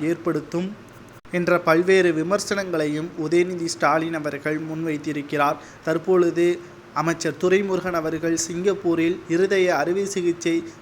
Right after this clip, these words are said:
செய்வதற்காக சென்று, நேற்று இரவு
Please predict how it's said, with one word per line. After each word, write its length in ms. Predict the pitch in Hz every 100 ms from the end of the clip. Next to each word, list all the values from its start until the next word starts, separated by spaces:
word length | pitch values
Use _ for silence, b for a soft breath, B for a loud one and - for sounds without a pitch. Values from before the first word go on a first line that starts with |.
| -
செய்வதற்காக 800 | 180 190 190 180 170 170 160 165 160
சென்று, 360 | 170 165 156 170 202 - -
நேற்று 320 | 165 165 - 160
இரவு 280 | 165 185 170